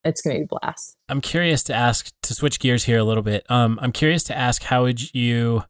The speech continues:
Speaker 2: or how you would begin to describe the difference between your childhood and,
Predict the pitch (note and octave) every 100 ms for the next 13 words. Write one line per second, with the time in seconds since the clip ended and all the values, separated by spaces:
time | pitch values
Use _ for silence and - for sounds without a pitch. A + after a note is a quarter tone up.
0 | _ C#3 G#2+ C#3 C#3+ C#3 B2+ B2 A2+ -
1 | B2+ A2+ C3 C3 C#3 A#2 - - A2+ A2+
2 | A2 A2 - A#2 A2 C3 D3 - A#2 B2+
3 | A2+ - A#2 A2 A#2 G#2 B2 A#2 A2+ -
4 | _ _ _ B2 A#2 A2 G#2+